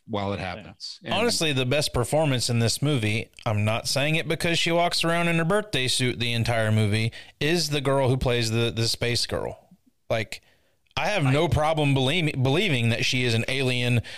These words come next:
Speaker 3: that is there to overtake
Speaker 1: I'm gonna
Speaker 3: mankind.
Speaker 1: continue to disagree with you tonight 'cause it's an, it's fun for me. Uh, but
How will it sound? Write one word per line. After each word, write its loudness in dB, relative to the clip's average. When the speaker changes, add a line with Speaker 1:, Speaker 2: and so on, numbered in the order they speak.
Speaker 3:
that 2
is 0
there 2
to 2
overtake 0
Speaker 1:
I'm 4
gonna 2
Speaker 3:
mankind. 0
Speaker 1:
continue 0
to -6
disagree -2
with -4
you -6
tonight -14
'cause -20
it's -18
an, -20
it's -14
fun -8
for -18
me. -16
Uh, -6
but -6